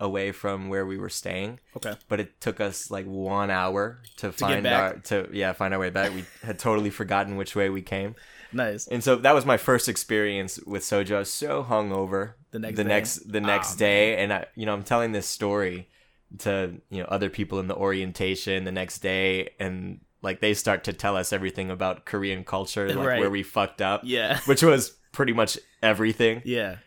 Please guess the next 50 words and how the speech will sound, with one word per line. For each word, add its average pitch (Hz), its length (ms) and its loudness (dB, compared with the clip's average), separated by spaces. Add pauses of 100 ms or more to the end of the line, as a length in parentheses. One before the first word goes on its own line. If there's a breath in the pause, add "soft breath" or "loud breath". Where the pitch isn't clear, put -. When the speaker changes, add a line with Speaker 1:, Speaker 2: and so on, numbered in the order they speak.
(240 soft breath)
Speaker 1:
And, 98 280 0
uh, 92 340 0 (140)
so, 107 140 -4
yeah, 95 220 2
that 95 100 2
was 98 120 -2
<laughs> 98 80 -6
a 107 200 0
pretty 113 200 2
good 95 160 0
memory 95 240 -4
about 92 200 -4
my 90 100 -6
first 98 360 -4
day. 92 340 -2
Speaker 2:
That's 143 180 0
hilarious, 139 520 2
though. 107 140 -4
Speaker 1:
Yeah. 95 100 -4
Speaker 2:
So, 202 160 0
but 190 180 0
you 202 80 -2
made 208 180 0
it 127 100 0
back, - 240 -6
though. 104 240 -12
So - 120 -10
that's 143 120 -2
Speaker 1:
Made 156 160 8
Speaker 2:
good. 151 80 8
Speaker 1:
it 117 40 -4
back. 98 280 2
Speaker 2:
<clears throat> - 0 -
Speaker 1:
Made 160 560 2
it 135 80 0
back. 147 260 6
Speaker 2:
That's 156 180 8
Speaker 1:
And 170 80 8
Speaker 2:
better 170 180 8
than 151 120 4
a 135 60 2
lot 131 160 6
of 139 80 -2
stories 120 260 2
that 113 100 2
I've 139 200 8
Speaker 1:
the, 95 40 -4
Speaker 2:
heard. 98 360 -8
Speaker 1:
that 135 220 8
guy 131 640 8